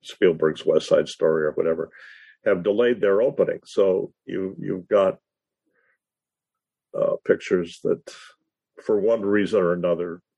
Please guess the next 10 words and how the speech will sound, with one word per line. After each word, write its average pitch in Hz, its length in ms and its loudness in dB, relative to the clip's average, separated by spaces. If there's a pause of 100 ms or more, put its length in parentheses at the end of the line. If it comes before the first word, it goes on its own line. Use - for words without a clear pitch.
found 90 320 0
it 90 200 -4
advantageous 87 800 -2
to 85 100 -6
not 92 340 0
delay 82 300 0
their 80 240 -2
opening. 80 360 -6 (880)
And, 90 520 -4
um, - 380 -4